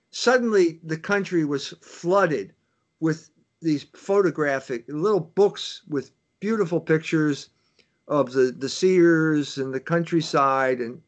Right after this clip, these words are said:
nobody knew where they came from. That's why I wrote to the C I A, because I felt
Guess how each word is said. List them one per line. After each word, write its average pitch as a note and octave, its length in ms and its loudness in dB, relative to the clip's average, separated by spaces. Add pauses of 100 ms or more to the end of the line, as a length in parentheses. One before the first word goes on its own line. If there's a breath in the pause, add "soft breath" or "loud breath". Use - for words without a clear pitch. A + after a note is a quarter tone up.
(140)
nobody G#3+ 420 2
knew G3+ 140 6
where G3 180 4
they F3+ 120 2
came F3+ 260 -2
from. G2 260 -6
That's D#3+ 220 -2
why G3 140 2
I E3 40 4
wrote D#3 240 2
to D3 80 -4
the C3 100 -4
C C#3 240 -2
I B2 120 0
A, B2+ 240 2
because A2 360 -6
I A2 100 -2
felt C3 300 -6